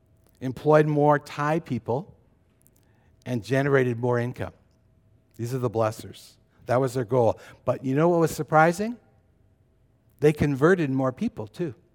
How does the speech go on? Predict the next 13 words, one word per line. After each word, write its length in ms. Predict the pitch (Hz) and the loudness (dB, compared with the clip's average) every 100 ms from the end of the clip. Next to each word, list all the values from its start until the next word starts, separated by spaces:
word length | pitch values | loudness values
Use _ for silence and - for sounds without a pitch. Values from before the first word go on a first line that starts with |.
| _ _ _ _ _ _ _ _ _ _ _ _ _ _ _ _ _ _ _ - | _ _ _ _ _ _ _ _ _ _ _ _ _ _ _ _ _ _ _ -6
And 160 | 143 | -2
the 60 | 151 | 4
ratio, 480 | 156 196 226 156 131 | 6 6 6 2 2
as 160 | 131 | 2
you 80 | 139 | -2
see 200 | - 160 | -2 0
there, 160 | 151 151 | 2 2
the 120 | 147 | 4
ratio 440 | 143 170 190 143 | 4 4 2 -2
was 220 | 127 117 - - _ _ | -2 -2 -6 -20 _ _
forty-eight 960 | - - 160 170 170 180 113 139 139 - | -20 -6 0 2 2 -2 -2 -4 -4 -8
to 140 | - | -14
one. 440 | 123 117 120 104 | -8 -4 -4 -6